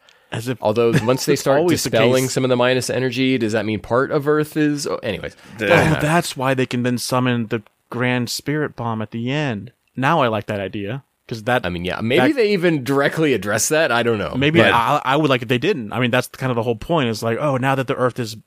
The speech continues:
Speaker 1: back part of the universe, we can ask for everyone's help to defeat it. I like that. I li-, I like that.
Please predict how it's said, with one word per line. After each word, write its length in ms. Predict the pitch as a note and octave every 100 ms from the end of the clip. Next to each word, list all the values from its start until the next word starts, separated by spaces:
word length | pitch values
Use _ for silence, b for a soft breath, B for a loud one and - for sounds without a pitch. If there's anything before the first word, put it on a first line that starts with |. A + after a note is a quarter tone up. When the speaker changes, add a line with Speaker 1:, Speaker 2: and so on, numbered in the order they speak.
| _ -
Speaker 1:
back 320 | A#2 - - b b b -
part 160 | C3+
of 100 | A2
the 20 | B2+
universe, 480 | E3+ A#2 A2+ -
we 120 | - B2+
can 80 |
ask 160 | B2+ B2
for 80 | C3
everyone's 320 | C3 A#2+ A#2
help 320 | D#3 C#3+ -
to 100 | -
defeat 300 | B2 - F#3
it. 160 | A#2 A2+
I 60 |
like 200 | D3 A#3
that. 160 | - G#2+
I 60 | D#3
li-, 80 | B3+ C4
I 60 | A3+
like 180 | C#4+
that. 300 | A3+ B2+ A2+